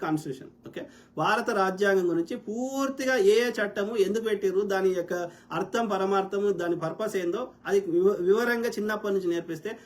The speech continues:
తొంభై శాతం సమస్యలు పోతాయి. ఓకే, simple. The law, what is legal, what is not legal. At the same time, ethics and morals నేర్పాలి.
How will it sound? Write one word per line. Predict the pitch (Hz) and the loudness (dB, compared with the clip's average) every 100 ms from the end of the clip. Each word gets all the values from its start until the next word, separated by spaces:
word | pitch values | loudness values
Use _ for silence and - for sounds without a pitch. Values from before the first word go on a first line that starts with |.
| - | -6
తొంభై | 190 226 240 | -2 0 0
శాతం | 226 220 202 208 | 0 -2 -2 -2
సమస్యలు | 180 160 170 | -4 -4 -4
పోతాయి. | - - - - _ _ _ - _ - _ _ _ - _ - - - - - _ - - | -6 -10 -16 -20 _ _ _ -20 _ -20 _ _ _ -20 _ -20 -20 -20 -20 -20 _ -20 -12
ఓకే, | 165 170 - - | -8 -8 -12 -8
simple. | 160 208 - - _ 139 | -6 -6 -10 -16 _ -4
The | 131 156 | -2 0
law, | 202 254 - - - 151 | 0 0 -6 -20 -12 -8
what | 165 | -6
is | 170 147 | -6 -4
legal, | 170 190 254 - 127 | -4 -2 -4 -6 -8
what | 147 156 | -6 -6
is | 151 143 | -6 -6
not | 143 139 | -6 -8
legal. | 117 - - - _ _ - _ - | -10 -14 -20 -20 _ _ -20 _ -8
At | 160 | -6
the | 156 | -2
same | 190 214 214 | 0 0 0
time, | 233 392 - _ - _ - | -2 -2 -6 _ -20 _ -8
ethics | 170 - 247 - | -6 -4 -6 -2
and | 208 190 | -2 0
morals | 170 156 160 | 0 -4 -4
నేర్పాలి. | 185 131 104 95 | -6 -6 -10 -14